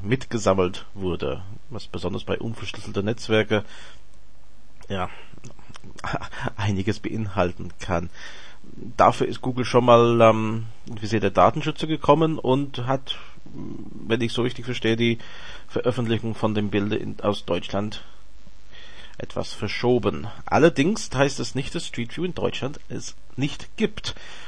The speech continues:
Und zwar hat Google was Neues ausgedacht. Wenn Sie jetzt auf Google Maps gehen, also maps punkt google punkt de, und Sie suchen eine Adresse. Ich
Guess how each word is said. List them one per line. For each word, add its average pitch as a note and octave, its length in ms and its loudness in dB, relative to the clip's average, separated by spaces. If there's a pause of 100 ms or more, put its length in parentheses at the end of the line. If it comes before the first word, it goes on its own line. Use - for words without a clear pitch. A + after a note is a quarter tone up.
(120)
Und A#2 140 -4
zwar A2+ 340 0
hat D3+ 140 -2
Google B2 240 -4
was C3+ 180 -2
Neues D3+ 280 2
ausgedacht. - 640 -4 (260)
Wenn B2 300 -2
Sie A#2 240 -4
jetzt F#3+ 380 0
auf - 240 -2
Google A#3+ 260 0
Maps A2 320 0
gehen, F#2 480 -2
also F2+ 180 -6
maps A2+ 440 -6
punkt A2 240 -4
google C3 320 -2
punkt - 340 -6
de, G2+ 400 0 (680)
und B2 420 2
Sie A#2+ 160 -4
suchen C#3+ 360 -2
eine F#2+ 180 4
Adresse. - 560 -2 (800)
Ich - 320 -6